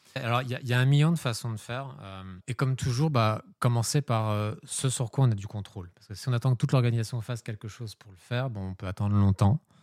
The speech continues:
euh, voire même, euh, très longtemps. <laughs> Euh,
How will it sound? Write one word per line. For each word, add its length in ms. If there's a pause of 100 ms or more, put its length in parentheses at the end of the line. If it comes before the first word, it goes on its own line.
(460)
euh, 220
voire 240
même, 320
euh, 240 (100)
très 220
longtemps. 300
<laughs> 280 (880)
Euh, 260